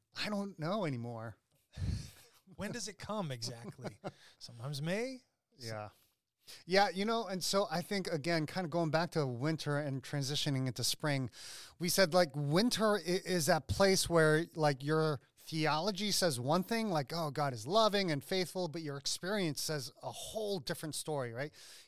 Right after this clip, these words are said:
Speaker 1: He's distant and maybe even absent. In winter, everything looks dead, feels dead. Sometimes we wish we <laughs> were dead.
Speaker 2: Mm.
Speaker 1: Um, but the hope is that God is actually, uh, uh, developing deeper roots during that.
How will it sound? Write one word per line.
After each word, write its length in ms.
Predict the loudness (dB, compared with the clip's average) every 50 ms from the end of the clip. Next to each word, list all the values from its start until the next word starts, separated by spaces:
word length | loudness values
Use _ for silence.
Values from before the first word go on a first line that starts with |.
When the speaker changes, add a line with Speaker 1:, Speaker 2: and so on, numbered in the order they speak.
| _ -10
Speaker 1:
He's 180 | -8 -8 -8 -10
distant 600 | -8 -6 -6 -4 -4 -2 0 0 0 0 -2 -6
and 280 | -8 -10 -10 -8 -8
maybe 240 | -6 -6 -6 -6 -6 -8
even 240 | -10 -8 -8 -6 -4
absent. 640 | -2 -2 -2 -2 -2 -2 -2 -2 -2 -4 -8 -12 -14 -20 -20 -20 -20 -20 -20 _ _
In 140 | -14 -8 -6
winter, 360 | -6 -4 -4 -2 -2 -2 0
everything 460 | 0 -2 -2 -4 -6 -4 -4 -4 -4
looks 400 | -4 -2 2 2 2 2 0 -2
dead, 340 | 0 0 2 2 2 0 -2
feels 520 | -8 -12 -8 -4 -2 -2 -2 -2 -4 -6
dead. 400 | -4 -2 0 2 2 0 -2 -4
Sometimes 640 | -8 -8 -8 -8 -8 -6 -6 -4 -4 -4 -6 -8 -8
we 120 | -8 -8
wish 280 | -6 -4 -4 -4 -4 -6
we 160 | -6 -6 2 4 6 4 4 2
<laughs> 180 | -2 -4 -2
were 320 | -4 -6 -4 -4 -6 -6 -6
dead. 480 | -6 -4 -4 -2 0 0 -2 -2 -4 -10 -14 -20 -20 -20 -20 -20 -20 -20 -20 -20 -20 -20 -20 _ _ -4
Speaker 2:
Mm. 60 | -2
Speaker 1:
Um, 440 | -2 0 0 0 -2 -2 -4 -6 -4
but 280 | 0 0 0 0 0
the 100 | -4 -6
hope 340 | -4 2 4 4 4 4 2
is 220 | -2 -4 -2 -2
that 220 | -2 -2 -4 -4 -4
God 220 | -4 -4 -2 -4
is 120 | -4 -4 -4
actually, 580 | -4 -4 -6 -8 -8 -8 -6 -6 -6 -8 -10 -12 _ -12
uh, 260 | -10 -8 -8 -10 -12 -12 -12
uh, 140 | -10 -10 -10 -10
developing 580 | -10 -8 -4 -2 -2 -2 -2 -4 -8 -10 -10 -10 -8
deeper 300 | -8 -8 -8 -8 -10 -12
roots 320 | -8 -6 -8 -6 -6 -8
during 220 | -10 -8 -10 -8 -8
that. 200 | -8 -10 -10